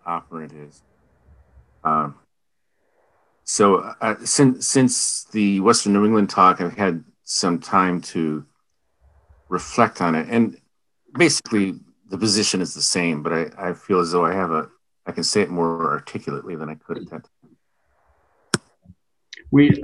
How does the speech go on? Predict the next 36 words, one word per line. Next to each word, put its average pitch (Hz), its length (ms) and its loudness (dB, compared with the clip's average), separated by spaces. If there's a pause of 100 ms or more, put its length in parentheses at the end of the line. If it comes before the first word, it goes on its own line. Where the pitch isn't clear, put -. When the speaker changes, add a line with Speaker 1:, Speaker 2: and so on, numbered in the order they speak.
(100)
Speaker 2:
um, 110 800 2
I, 113 240 -2
I - 20 6
wanna 139 400 6 (300)
talk 123 220 6
about 117 200 2
some 117 120 2
of 104 80 4
the, 98 420 4 (100)
the 98 180 2
articles 107 460 2
that 98 100 0
we 92 180 0
queued 101 320 2
up 98 260 -4
to, 87 320 0 (140)
to 92 100 -2
go 90 180 0
over 87 200 -2
today, 85 360 -6
but 85 120 -8
I, 82 40 -10 (200)
we 92 100 -2
might 95 180 0
wanna 87 200 -2
Speaker 1:
Yeah. 92 140 -2
Speaker 2:
circle 85 160 -6
back - 320 -12
on 87 140 -2
that. 123 340 2
And 113 120 0
I 113 80 2
think, 135 320 2 (240)
um, 90 440 -4 (280)
that 123 140 2
was, 110 400 -2